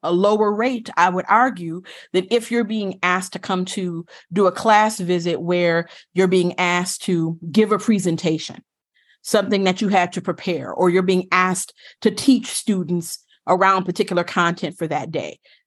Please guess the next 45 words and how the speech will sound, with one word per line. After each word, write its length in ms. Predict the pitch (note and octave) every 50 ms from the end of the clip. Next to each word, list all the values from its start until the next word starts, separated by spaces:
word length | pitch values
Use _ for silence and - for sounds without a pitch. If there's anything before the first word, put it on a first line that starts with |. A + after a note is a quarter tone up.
| _
They 100 | D#3+ F3
can 160 | F#3 A3+ A3+
both 300 | A3 A#3+ B3+ D4+ D4 C#4+
be 100 | C4 D4
three-digit 540 | C4+ - C#4 D4 D4+ C4+ D4 D4 A#3+ D4 B3+
offerings, 680 | - C4+ C#4 C#4+ C#4 - G#3+ F3 D#3+ D#3+ D#3+ D3+ F3 -
but 220 | F3 F#3 F3 F3
one 320 | F3 F#3 G#3+ A#3+ B3 B3+ B3+
should 240 | B3 A3+ E3+ F3
definitely 640 | F3 G#3+ G#3+ G#3+ A3+ G#3 G3+ - F3 F#3 F#3+ G3+ F#3 - - - - _ _
be 100 | E3 F#3+
higher 420 | F#3+ F#3+ - G#3 G3+ G3+ G3 F#3+ F#3+
than 200 | F#3 F#3 F3 E3+
the 160 | E3+ E3+ E3+
other. 300 | F3 F3+ E3+ E3 D3+ C#3+
And 240 | - - F#3 F#3 F#3+
it's 140 | F#3+ F#3 -
the 120 | - F3+
one 340 | F3 F3 F3+ F#3+ G3 G3+ G#3
for 200 | F#3+ - G#3 F#3
which 440 | F3 F3 F#3 F3+ F3+ - - - - _ _ _ _ _
you 480 | _ E3+ E3+ F3+ G3 G#3+ G#3+ G#3 G3+ G3
have 300 | F#3+ F#3 F3+ E3+ E3+ -
to 100 | - F#3
prepare 680 | F3+ - - - - - - A3+ G#3 F#3+ F3 D#3+ D#3 D#3 -
more 180 | E3 E3 D#3+
fully. 440 | C3+ - - - E3+ D#3 C3+ - - _ _ _ _ _ _ _ _ - _ _ _ _ _ _
If 260 | B3+ C#4+ E4+ F4 -
you 160 | E4 D4+ D#4
are 140 | D4+ D4 C#4+
being 300 | A#3 A3+ B3 B3 A#3+ A3+
invited 580 | A3 G#3+ G3+ G3+ G3+ G3+ G3+ G#3 G3 F#3+ F#3+ -
to 80 | G3+
do 320 | F#3 F3 F3 E3+ E3 E3+ E3+
speaking 500 | - - - - D4+ D4 C#4+ C#4 A#3+ G3+
engagements, 800 | F3+ F3+ E3 E3 D3+ D3 C#3+ - - - - - - - - - _ - - - _
and 80 | D3 D#3
I'm 160 | E3+ F#3+ F#3+
thinking 300 | A3 G#3 G#3 A#3 A3 G3+
broadly 420 | F#3 G3+ G3 G3 F#3+ F#3 F#3 F3
about 300 | E3 D#3+ D#3+ D#3 D#3 -
this, 300 | - - - - - - -
it's 160 | F3+ - -
a 60 | F3+
keynote, 720 | F#3 - - C#4 B3+ A#3 G#3 E3 C#3+ - - _ - -